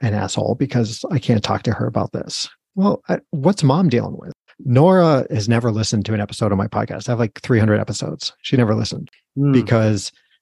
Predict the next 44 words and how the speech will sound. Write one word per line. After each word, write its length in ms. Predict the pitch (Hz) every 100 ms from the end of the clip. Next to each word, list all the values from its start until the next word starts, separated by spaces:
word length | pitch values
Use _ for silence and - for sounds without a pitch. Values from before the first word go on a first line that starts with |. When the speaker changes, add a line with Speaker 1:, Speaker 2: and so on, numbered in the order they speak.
| _
Speaker 1:
she 180 | - -
deals 240 | 107 113 123
with 140 | 135
anxiety. 500 | 143 170 196 120 101
She 200 | - 123
deals 240 | 107 107 113
with 100 | 110
different 260 | 120 131
things. 360 | 196 170 101 90
And 180 | 101 110
she 260 | - 123
remembers 580 | 127 117 113 147 107 92
what 120 | 117
it 60 | 107
was 160 | 110 98
like 240 | 127 139
when 80 | 110
I 60 |
was 180 | 110 104
missing. 420 | 98 120 - - - _ -
And 220 | 120 101
that's 180 | 107 - -
very 340 | 113 120 113
difficult 480 | 101 110 - 104 104
for 120 | - 101
her 100 | 104
to 80 |
revisit. 500 | 95 95 95 117 - - _ -
Well, 140 | 127
I 140 | 135
Speaker 2:
Mm-hmm. 80 | 117
Speaker 1:
know 540 | 107 131 180 104 101 107 _ _ _ _ -
if 160 | 120
I 80 | 110
wanna 180 | 98 92
talk 240 | - 110 -
to 100 | 143
her 80 | 90
about 260 | 90 92
it, 80 | 101
I 100 | 104
can 120 | 110
say, 160 | 113 123
"Hey," 440 | 104 160 113 107